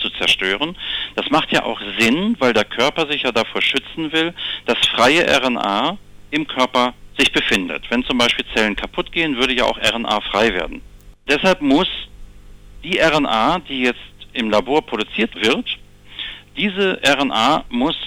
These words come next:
verpackt werden in ein Carrier-System. Und das sind Nanosomen oder Liposomen, das sind Lipide, das sind Umhüllungen. Und diese sind schon per se als eine Verunreinigung zu betrachten, weil es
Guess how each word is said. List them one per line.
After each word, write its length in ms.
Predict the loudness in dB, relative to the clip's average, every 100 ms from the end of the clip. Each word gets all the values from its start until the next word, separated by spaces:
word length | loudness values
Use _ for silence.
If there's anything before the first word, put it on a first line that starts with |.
| -8
verpackt 540 | -4 -2 0 -2 -2 2
werden 280 | 2 2 0
in 60 |
ein 180 | -2 -4
Carrier-System. 920 | 0 2 4 2 0 -12 -12 -14 -16 -20 -20 -16 -12 -10 -4
Und 160 | 0
das 100 | 2 2
sind 260 | -2 -2 -4
Nanosomen 880 | 2 4 4 4 2 -2 -4 -8 -6
oder 180 | -2 0
Liposomen, 760 | 0 -2 0 0 0 -4 -8
das 120 | -6
sind 180 | -4 -4
Lipide, 560 | -6 -6 -6 -4 -2 -2
das 160 | -2 0
sind 300 | 0 2 0 -4 -10 -10 -12 -10 0
Umhüllungen. 800 | 0 2 4 6 4 2 -4 -8 -14 -20 -20 -20 -20 -20 -12 -2
Und 200 | -2 -4 -10
diese 420 | -6 -4 -2 -2 0
sind 380 | 0 0 -4 -6 -2
schon 280 | 0 0 -6 -14 -4
per 220 | -4 -2 -2
se 240 | -2 0
als 160 | -2 2
eine 180 | 2 2
Verunreinigung 680 | 0 0 2 2 0 -4
zu 140 | -8 -8
betrachten, 600 | -4 0 0 -2 -8 -2
weil 120 | 0
es 80 | 0